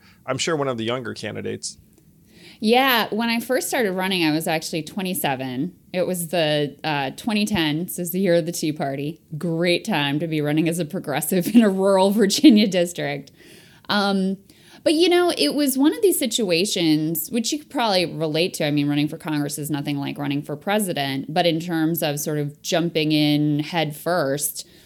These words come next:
Speaker 2: I had never worked on a campaign. I had been political in the sense of, like, ordinary engaged citizen.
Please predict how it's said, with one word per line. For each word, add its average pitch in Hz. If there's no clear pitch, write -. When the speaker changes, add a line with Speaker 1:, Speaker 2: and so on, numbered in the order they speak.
Speaker 2:
I 233
had 214
never 160
worked 143
on 160
a 160
campaign. 160
I 165
had 180
been 170
political 202
in 180
the 170
sense 160
of, 156
like, 151
ordinary 160
engaged 147
citizen. 143